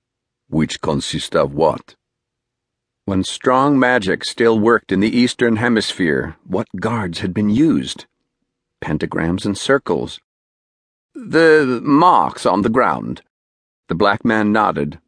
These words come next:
mollified. "Yes, the vervet." He carefully laid the torch on the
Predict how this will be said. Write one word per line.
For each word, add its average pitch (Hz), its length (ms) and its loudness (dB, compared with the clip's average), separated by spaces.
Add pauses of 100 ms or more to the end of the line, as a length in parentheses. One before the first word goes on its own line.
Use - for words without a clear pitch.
mollified. 82 720 -2 (540)
"Yes, 71 560 -4 (400)
the 76 100 -2
vervet." 76 720 -2 (800)
He 95 100 -6
carefully 143 520 -2
laid 104 280 2
the 107 80 -4
torch 101 340 -2
on 90 160 0
the 90 80 0